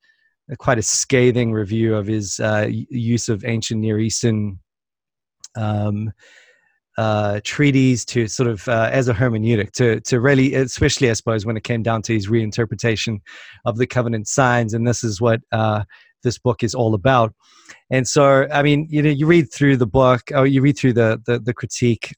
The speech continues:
Um, I'll try and find it and put it on the show notes. I'll make that exception 'cause I really should know the guy's name. I think it's Darrett. Um, but yeah, just read through a whole bunch of stuff recently, and I forget the guys if they're not completely important.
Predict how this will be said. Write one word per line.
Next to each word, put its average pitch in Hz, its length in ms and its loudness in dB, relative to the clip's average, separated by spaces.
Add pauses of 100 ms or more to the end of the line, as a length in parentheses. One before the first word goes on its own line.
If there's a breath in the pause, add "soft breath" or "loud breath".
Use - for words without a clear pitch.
Um, 110 240 -2
I'll 120 120 2
try 135 160 0
and 113 100 0
find 113 220 0
it 107 80 -2
and 101 80 -8
put 110 140 0
it 107 40 0
on 101 100 -2
the 92 60 -8
show 104 220 -4
notes. 101 180 -4
I'll 120 80 0
make 120 180 2
that 113 100 2
exception 107 420 -2
'cause 107 120 -4
I 120 40 4
really 117 220 4
should 117 240 0
know 113 120 0
the 104 60 -4
guy's 104 260 -2
name. 104 220 0 (220 loud breath)
I 147 40 2
think 175 120 6
it's - 160 -2
Darrett. 123 340 2 (580 loud breath)
Um, 117 500 -2 (460 loud breath)
but 127 220 4
yeah, 113 360 -2
just - 180 -6
read 123 140 2
through 117 120 2
a 101 40 2
whole 113 120 2
bunch 107 240 -2
of 107 60 -6
stuff - 260 -4
recently, 113 360 -4
and 107 80 -4
I 107 40 -6
forget 107 360 -6
the 120 60 -6
guys 110 280 -2
if 104 100 -10
they're 117 100 -2
not 113 160 -2 (100)
completely 113 580 -4
important. 117 540 -2